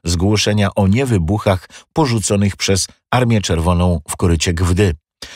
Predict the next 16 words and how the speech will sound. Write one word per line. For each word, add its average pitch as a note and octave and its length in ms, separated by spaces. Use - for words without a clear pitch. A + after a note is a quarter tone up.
Pogrzeb G3 340
dzieci E3+ 280
stał E3 200
się D3+ 160
wielką D#3 460
manifestacją C3 840
społeczną. A#2+ 680
Jednak F2+ 440
śledztwo, D3 640
głównie D#2+ 520
z - 60
powodu F2 360
krążących F#2 600
w E2 40
mieście G#2+ 320
plotek A#2+ 420